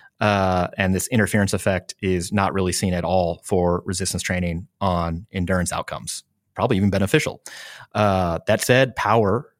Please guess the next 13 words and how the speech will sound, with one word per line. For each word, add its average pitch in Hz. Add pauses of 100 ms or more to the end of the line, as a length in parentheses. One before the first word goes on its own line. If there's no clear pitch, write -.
(100)
may 104
be 127
compromised 95
with 101
concurrent 95
training 95
if 113
it's 113
done 113
in 110
the 104
same 104
session 90